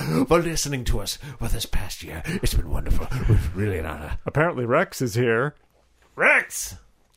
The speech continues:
Speaker 2: And T-Rex, too.
Speaker 1: Who? <laughs>
Speaker 2: Who? <laughs> I think he's throwing up. He's throwing up. Throw up is here. <laughs>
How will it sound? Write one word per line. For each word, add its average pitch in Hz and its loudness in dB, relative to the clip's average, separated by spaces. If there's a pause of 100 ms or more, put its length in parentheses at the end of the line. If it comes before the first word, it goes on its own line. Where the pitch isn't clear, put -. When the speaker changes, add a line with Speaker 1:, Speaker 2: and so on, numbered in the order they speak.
Speaker 2:
And 127 -2
T-Rex, 196 -4
too. 208 -8 (140)
Speaker 1:
Who? 339 0 (440)
<laughs> - -4 (920)
Speaker 2:
Who? 247 2 (240)
<laughs> - -16
I - -2
think 170 0
he's 131 -4
throwing 175 0
up. 196 -2 (420)
He's 196 -2
throwing 269 2
up. 262 -2
Throw 214 4
up 110 2
is 110 -4
here. 95 -2
<laughs> - -8